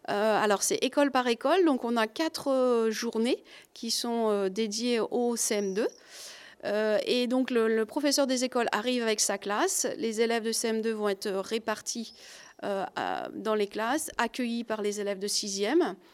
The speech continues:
Euh, et puis, le midi, une classe de sixième va accompagner les élèves de C M deux au repas.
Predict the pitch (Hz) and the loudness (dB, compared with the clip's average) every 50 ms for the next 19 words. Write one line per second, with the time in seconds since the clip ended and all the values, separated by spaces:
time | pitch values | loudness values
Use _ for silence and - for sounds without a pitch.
0 | - - - - - - - - 214 214 - - 208 214 - - 254 285 294 285 | -20 -20 -20 -20 -20 -14 -8 -6 -4 -2 0 0 0 0 0 0 2 2 4 4
1 | 262 240 233 - 190 196 214 254 294 320 - - - 220 220 226 214 262 294 294 | 4 2 0 -2 -6 -4 0 0 0 0 0 -2 -4 -4 -2 2 4 6 6 6
2 | 285 294 294 294 269 269 254 - 247 220 220 240 269 285 254 233 - - 262 262 | 6 4 2 2 2 0 -2 -2 -2 -2 0 0 0 0 0 0 0 0 0 2
3 | - 311 285 277 - 262 254 233 220 233 277 - - 247 226 226 226 226 226 214 | 2 2 2 4 2 0 0 0 -2 -2 -2 -2 -4 -4 -4 -4 -4 -4 -6 -6
4 | 220 - - 214 202 196 190 208 247 254 - 254 247 240 240 240 - - | -6 -4 -4 -2 -2 -2 -2 -4 -4 -2 -2 0 0 0 0 0 -2 -6